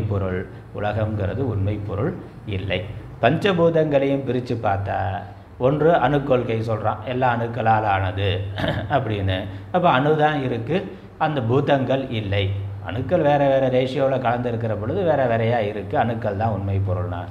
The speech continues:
அப்புறம் அணுவையும் பிரிச்சாக்கா, அதுக்குள்ளே electron, proton, neutron சொல்றான், அதற்கு வேலை இன்னும் வேற இதெல்லாம் சொல்றான்னா, அப்ப அதுவும் உண்மை பொருள் இல்லை. கடைசியில பார்த்தாக்கா,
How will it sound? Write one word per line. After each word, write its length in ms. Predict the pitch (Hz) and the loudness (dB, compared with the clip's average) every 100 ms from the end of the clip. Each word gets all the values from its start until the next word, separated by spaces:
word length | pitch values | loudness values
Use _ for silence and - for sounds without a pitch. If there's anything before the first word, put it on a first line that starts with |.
| - - | -14 -8
அப்புறம் 320 | 107 107 123 95 | -2 2 4 4
அணுவையும் 420 | 131 147 147 120 | 4 2 0 0
பிரிச்சாக்கா, 500 | 113 - 98 87 90 - - - - - - - - - | -2 -2 -2 -2 -6 -8 -16 -18 -20 -20 -20 -20 -20 -6
அதுக்குள்ளே 400 | 120 151 147 143 143 | -2 0 2 2 2
electron, 440 | 131 127 123 120 | 2 2 0 0
proton, 420 | 117 113 113 113 | -2 2 2 2
neutron 400 | 110 107 107 107 | 0 0 0 0
சொல்றான், 340 | 104 98 123 131 | -2 -2 0 0
அதற்கு 260 | 120 110 110 | 0 0 0
வேலை 300 | 110 110 107 92 - | 2 2 2 0 -4
இன்னும் 300 | 113 120 117 | -4 -2 -2
வேற 240 | 110 104 104 | 0 0 0
இதெல்லாம் 380 | 98 98 98 98 | 0 0 0 -2
சொல்றான்னா, 540 | 92 87 85 85 80 80 - - - - - - - - - - - | -6 -4 -4 -4 -8 -12 -16 -18 -18 -20 -20 -20 -20 -18 -18 -18 -18
அப்ப 220 | - 156 | 2 4
அதுவும் 340 | 110 123 147 | 4 2 0
உண்மை 240 | 110 98 101 | -2 -4 -4
பொருள் 300 | 95 87 98 | -4 -4 -6
இல்லை. 160 | 98 - | -10 -12
கடைசியில 420 | - 92 98 104 101 | -10 -6 -6 -6 -6
பார்த்தாக்கா, 540 | 87 98 87 82 85 | -4 -4 -6 -6 -8